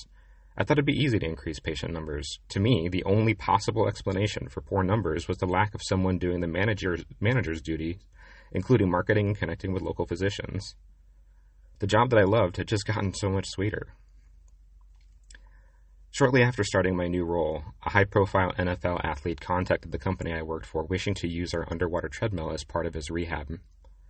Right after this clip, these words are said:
The leadership in the company tapped me to be the point person on this in an effort to drive some business to my clinic by association with this athlete. I was not going to be doing any rehab work with him. He was bringing his own provider with him.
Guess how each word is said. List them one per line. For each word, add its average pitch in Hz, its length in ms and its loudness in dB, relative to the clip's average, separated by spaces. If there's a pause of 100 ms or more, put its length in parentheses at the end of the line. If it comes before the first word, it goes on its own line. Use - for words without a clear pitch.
(540)
The 98 80 -2
leadership 110 460 4
in 92 60 2
the 92 80 0
company 92 340 0
tapped 98 400 0
me 82 100 -4
to 80 80 -6
be 87 80 -2
the 80 100 -4
point - 320 -4
person 82 420 -6 (200)
on 87 160 0
this 85 380 -6
in 90 40 0
an 85 140 -2
effort - 240 -2
to - 60 -4
drive 87 280 0
some 85 160 -10
business 107 340 -2
to 87 100 -4
my 78 100 -4
clinic 80 340 -6
by 78 120 -4
association 82 680 -4
with 71 120 -8
this - 180 -6
athlete. - 440 -4 (1200)
I 101 60 0
was 104 120 4
not 147 160 4
going 135 140 6
to 110 80 2
be 95 100 0
doing 95 280 6
any 87 100 0
rehab 82 320 0
work 78 240 -2
with 73 120 -8
him. 78 360 -8
He 90 140 0
was 85 120 -2
bringing 90 280 2
his 82 120 -2
own 80 140 -4
provider 85 360 0
with 87 160 0
him. 82 200 -4